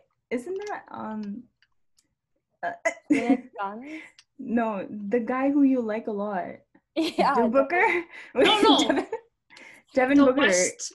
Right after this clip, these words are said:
Speaker 3: the West Nile, um, Huskies, you mean?
Speaker 1: <laughs> No, he plays for, like, the Cavaliers <laughs> or something.
Speaker 2: <laughs> Cavaliers?
Speaker 3: It's
Speaker 1: I
Speaker 3: for the
Speaker 1: forgot.
Speaker 3: Huskies.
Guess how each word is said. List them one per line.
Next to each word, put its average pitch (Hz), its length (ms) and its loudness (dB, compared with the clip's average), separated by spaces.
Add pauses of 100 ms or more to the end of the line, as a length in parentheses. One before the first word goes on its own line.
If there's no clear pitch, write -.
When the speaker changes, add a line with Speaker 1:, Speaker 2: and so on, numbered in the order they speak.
Speaker 3:
the 262 140 -4
West 277 300 -4
Nile, 269 400 -2 (160)
um, 240 220 -10
Huskies, 320 540 -8
you 302 80 -12
mean? 339 200 -10 (500)
Speaker 1:
<laughs> - 80 -2 (1200)
No, 285 200 2
he 330 140 4
plays 311 300 -2
for, 339 120 -4
like, 269 360 -6
the 247 80 -4
Cavaliers 240 760 0
<laughs> - 60 -4
or 302 140 4
something. 277 440 0 (180)
Speaker 2:
<laughs> - 180 -6
Cavaliers? 415 880 4 (680)
Speaker 3:
It's 330 100 -4
Speaker 1:
I 330 40 -2
Speaker 3:
for 339 60 -2
the 339 80 -2
Speaker 1:
forgot. 302 320 4 (100)
Speaker 3:
Huskies. - 320 -12